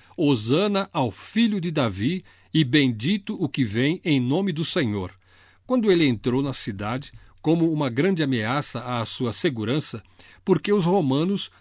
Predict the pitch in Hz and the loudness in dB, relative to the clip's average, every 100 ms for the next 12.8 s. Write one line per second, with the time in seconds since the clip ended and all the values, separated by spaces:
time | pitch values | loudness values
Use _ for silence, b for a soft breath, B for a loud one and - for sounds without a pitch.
0 | - 208 190 156 185 139 127 185 139 180 | 0 2 2 2 2 2 2 2 2 -2
1 | - 117 - b b 165 180 190 185 214 | -4 -10 -12 b b 2 4 4 0 0
2 | 220 226 - 165 156 127 - - 190 196 | 2 2 2 2 2 0 -4 2 2 2
3 | 185 180 - 147 139 113 92 b b b | 0 -2 0 0 2 0 -8 b b b
4 | b 156 175 117 185 208 - 202 170 160 | b 4 4 4 4 4 0 -4 -4 -2
5 | 143 127 135 208 160 127 214 156 127 135 | 0 2 2 2 0 2 2 2 0 -2
6 | - 120 120 - 117 98 90 b b b | -6 -4 -4 -4 -8 -8 -10 b b b
7 | - 160 190 196 165 123 127 156 147 170 | 4 6 6 4 2 2 0 -2 -4 -6
8 | 165 175 117 104 - - _ _ _ - | -2 -2 -2 -4 -8 -18 _ _ _ -2
9 | 196 - 185 147 180 214 - 165 156 123 | 0 2 2 4 2 -2 -2 -2 2 2
10 | 95 110 135 139 107 - 113 117 143 - | 0 -2 -2 -2 -4 -4 -6 -6 -6 -12
11 | b b b 139 - 160 143 123 110 90 | b b b -6 -4 0 0 0 -2 -4
12 | 123 151 165 139 123 92 98 85 | -2 -2 -2 -2 -4 -2 -4 -6